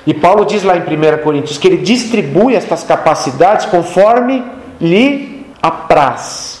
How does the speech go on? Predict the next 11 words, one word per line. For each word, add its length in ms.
Num 120
português 560
mais 580
comum 360
para 220
nós, 320
conforme 480
a 40
da 120
sua 200
vontade. 600